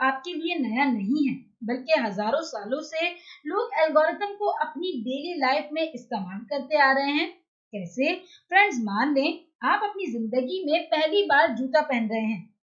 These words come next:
क्योंकि आपको जूता पहनना नहीं आता, तो यकीनन इस काम को करने में आपको ना सिर्फ दुश्वारी होगी, बल्कि वक्त भी लगेगा। लेकिन अगर कोई आपको सिर्फ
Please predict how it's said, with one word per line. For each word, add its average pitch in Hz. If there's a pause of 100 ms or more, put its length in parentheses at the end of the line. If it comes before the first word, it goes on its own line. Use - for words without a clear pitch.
क्योंकि 254
आपको 254
जूता 262
पहनना 269
नहीं 240
आता, 311
तो 392
यकीनन 381
इस 359
काम 262
को 339
करने 254
में 294
आपको 254
ना 220
सिर्फ 302
दुश्वारी 208
होगी, 285 (220)
बल्कि 392
वक्त 294
भी 330
लगेगा। 240 (460)
लेकिन 208 (300)
अगर 466
कोई 320
आपको 254
सिर्फ 359